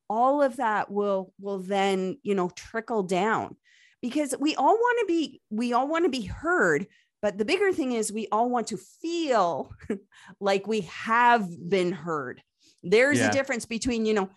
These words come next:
Speaker 1: doing a survey, you put it out there, you're like, "Oh, fingers crossed somebody read it,"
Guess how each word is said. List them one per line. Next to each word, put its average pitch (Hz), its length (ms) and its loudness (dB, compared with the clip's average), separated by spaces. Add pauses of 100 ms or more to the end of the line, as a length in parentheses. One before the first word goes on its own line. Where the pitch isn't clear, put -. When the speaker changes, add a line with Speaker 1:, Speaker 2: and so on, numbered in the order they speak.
(200)
Speaker 1:
doing 262 300 2
a 233 60 2
survey, 240 380 2
you 220 140 -2
put 214 200 -4
it 214 100 0
out 214 160 2
there, 208 160 -2
you're 180 140 -2
like, 170 120 -6
"Oh, 175 400 -4
fingers 185 360 -6
crossed 185 380 0
somebody 185 440 0
read 143 220 -2
it," - 160 -2